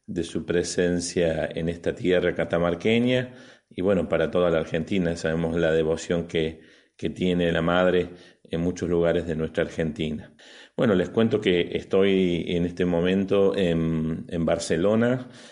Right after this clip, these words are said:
eh, más precisamente una ciudad muy cercana a Barcelona, que es Sabadell. Eh, me recibe una parroquia aquí que es de San Vicente. El párroco es un amigo que conozco,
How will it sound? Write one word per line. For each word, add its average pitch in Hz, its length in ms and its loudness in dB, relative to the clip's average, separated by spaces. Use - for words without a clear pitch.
eh, 80 180 -4
más 85 200 -2
precisamente 87 720 -2
una 87 160 0
ciudad 87 240 -2
muy 87 140 0
cercana 87 720 0
a 82 120 -4
Barcelona, 92 800 0
que 82 640 -2
es 82 480 -4
Sabadell. 95 840 0
Eh, 80 320 -2
me 82 160 -2
recibe 85 400 0
una 85 180 0
parroquia 82 480 0
aquí 87 480 -4
que 82 300 0
es 82 80 -4
de 82 180 0
San 87 320 0
Vicente. 110 720 0
El 82 240 -2
párroco 90 840 0
es 82 420 -4
un 87 120 0
amigo 104 580 2
que - 120 -4
conozco, 95 840 0